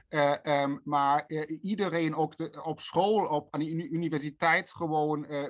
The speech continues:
begint, eh, half november, zou ik zeggen, bij, met het uitwisselen van recepten. En, en als je dus dan begint met bakken, namelijk vanaf eerste advent, kom je gewoon met, met, met, met, eh, ko-, trommels gewoon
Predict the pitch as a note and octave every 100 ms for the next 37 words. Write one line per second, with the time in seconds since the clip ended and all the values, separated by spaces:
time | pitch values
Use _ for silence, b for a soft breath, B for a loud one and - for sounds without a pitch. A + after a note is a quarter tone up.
0 | C3 - C3 D3+ - F3 F#3+ F#3+ - -
1 | D#3+ C#3 C#3 F3 F3 - D#3+ C#3+ D#3 F#3+
2 | E3 D#3 D3+ D3+ - C3+ - D3 C#3 b
3 | b _ A#2 C3 D3+ D3 D3 D3 - D3
4 | C#3+ C#3+ C#3 C3+ C3 B2+ A#2+ A#2+ A#2 -
5 | C3 - A#2 F#2+ F#2+ G#2+ A2+ A2+ B2 B2+
6 | C#3 - C3+ B2+ C3+ C3 B2 C3 C#3+ A2
7 | A2 - D3 - F3+ C3+ B2 B2 A#2 B2
8 | A#2+ B2+ A#2+ - A2 G2 B2 F3 - D#3
9 | D#3 D#3 D#3 D3+ D3 D3+ D3 D3 _ D3
10 | D3 D3 C#3+ _ - D#3 D3+ D3 D3 -
11 | F3 D#3+ D3+ - E3+ F3 E3 - E3 E3
12 | E3+ E3 E3